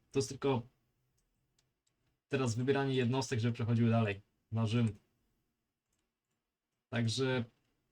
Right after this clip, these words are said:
widzimy się za chwilę, kiedy Włochy upadną na konferencji. Właśnie wchodzimy na Palermo i kapitulujemy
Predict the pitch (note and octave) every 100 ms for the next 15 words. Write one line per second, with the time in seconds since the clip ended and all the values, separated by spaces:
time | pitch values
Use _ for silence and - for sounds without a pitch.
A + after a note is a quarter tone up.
0 | _ - A#2 C3 A#2 A#2+ A#2 C#3 B2 A2+
1 | A2+ A2 A#2 A#2+ A2+ A2 G2+ G2 _ _
2 | - G#2+ - A2+ A2+ A2 - - _ _
3 | _ _ - - F#3+ F#3 C#3+ C3 C#3+ B2+
4 | A#2+ C3 C#3 C3+ A#2+ A2+ - B2 - A2+
5 | A2+ G#2+ G#2